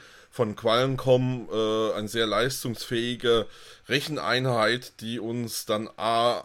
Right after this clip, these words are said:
vier K Auflösung bescheren wird mit einem neuen Display, was ein gesamtes Display heißt, äh, für jedes Auge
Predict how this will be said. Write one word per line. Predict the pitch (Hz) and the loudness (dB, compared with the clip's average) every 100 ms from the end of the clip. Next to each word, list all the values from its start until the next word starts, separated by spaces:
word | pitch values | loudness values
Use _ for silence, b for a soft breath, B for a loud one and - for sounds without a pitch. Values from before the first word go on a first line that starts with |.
| - | -12
vier | - 131 120 | -8 -2 0
K | - 127 | 0 0
Auflösung | 120 139 139 131 131 123 117 | 2 2 0 -2 -2 -4 -6
bescheren | 117 127 120 123 | -4 0 0 0
wird | 117 117 | -4 -6
mit | 107 104 | -8 -10
einem | 69 104 107 107 98 B B B | -6 -6 -4 -8 -10 B B B
neuen | 110 123 127 117 | 4 6 6 2
Display, | 151 - - 123 127 139 135 | -2 -6 -4 0 2 2 0
was | 120 117 - - 71 50 | 0 0 -2 -8 -10 -6
ein | 104 113 107 | -4 -2 -4
gesamtes | - 123 143 139 | 0 0 0 -4
Display | - 135 - 123 117 | -8 -10 -4 0 2
heißt, | 123 117 143 131 - - | 2 2 0 -4 -8 -8
äh, | 98 110 107 101 | -4 -2 -2 -4
für | 98 | -8
jedes | 110 113 120 - | -8 -6 -8 -6
Auge | - 120 131 120 127 | 2 4 4 4 2